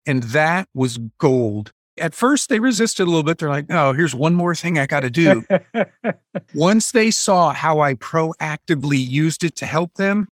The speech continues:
Speaker 1: they started giving me, like, five accomplishments <laughs> and two challenges and things like that because they saw value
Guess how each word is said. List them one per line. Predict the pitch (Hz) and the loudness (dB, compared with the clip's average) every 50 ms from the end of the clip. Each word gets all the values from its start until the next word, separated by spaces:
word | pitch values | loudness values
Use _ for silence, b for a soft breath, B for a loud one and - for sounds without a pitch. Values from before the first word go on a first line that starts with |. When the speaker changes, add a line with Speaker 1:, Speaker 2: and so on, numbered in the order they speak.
| _ _ _ _ _ - | _ _ _ _ _ -10
Speaker 1:
they | - 180 160 190 196 | -8 0 2 2 2
started | - - 202 170 165 160 139 127 | 2 2 2 4 4 2 0 0
giving | 156 156 147 160 151 | 0 2 2 2 2
me, | 147 139 | 2 2
like, | 139 135 131 131 - - | 2 2 2 0 -4 -10
five | _ - - - 180 196 220 202 170 | _ -14 -2 0 2 2 2 2 0
accomplishments | 151 - - 131 123 113 123 127 113 - - 135 113 - - - 220 185 - - _ | -2 -2 -2 -4 -4 -4 -4 -6 -6 -4 -2 -4 -4 -2 -2 -2 -2 -2 -2 -4 _
<laughs> | _ _ _ - | _ _ _ -4
and | 147 139 143 151 180 131 - | -2 -2 0 -2 -4 -6 -6
two | - - 247 240 | 0 2 2 2
challenges | - - 175 156 147 143 139 139 131 123 143 139 127 - | 2 2 0 0 2 0 0 -2 -4 -2 -4 -4 -4 -2
and | 151 143 139 131 | -4 -4 -2 0
things | 170 156 139 - | 0 0 2 0
like | 165 143 - | 0 0 0
that | 180 190 170 | 0 -2 -2
because | 147 143 - 156 143 | -4 -8 -8 -8 -4
they | - 175 165 | -2 -4 -2
saw | - - 185 175 | -2 0 -2 -2
value | 165 139 135 165 170 202 233 240 202 147 135 131 139 | -2 -2 -2 -2 0 0 -2 -2 0 0 -2 -2 -4